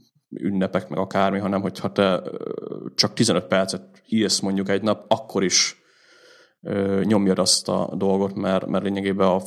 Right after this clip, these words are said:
a rendszeresség lesz az ugye, ami visszatérve ugye a halogatáshoz, a rendszeresség lesz az ugye, amivel lényegében egy nagy falat, munkát kisebb darabokra ugye le tudsz bontani, vagy, vagy rendszert viszel ugye a kreativitásba.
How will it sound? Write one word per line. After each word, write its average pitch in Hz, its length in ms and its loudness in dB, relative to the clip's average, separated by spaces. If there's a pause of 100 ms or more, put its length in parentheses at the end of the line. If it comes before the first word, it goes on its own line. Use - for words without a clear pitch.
(680)
a 98 140 2
rendszeresség 92 720 0
lesz - 280 -2
az 92 120 -4
ugye, 92 180 0
ami 90 300 0 (640)
visszatérve - 640 -4
ugye 92 100 0
a 92 60 0
halogatáshoz, 90 760 0
a 92 60 2
rendszeresség 92 560 -2
lesz 92 180 -2
az 95 100 -4
ugye, 95 160 -4
amivel 92 320 0
lényegében 92 640 0 (460)
egy 95 160 -2
nagy 98 180 2
falat, - 600 0 (240)
munkát 92 760 -2
kisebb 92 420 -4
darabokra 95 440 -2
ugye 87 160 -4
le 92 100 0
tudsz - 260 -14
bontani, 98 540 0
vagy, - 440 -6
vagy - 420 -8
rendszert 90 440 0
viszel 90 240 2
ugye 95 180 -2
a - 100 -6
kreativitásba. 85 1000 -2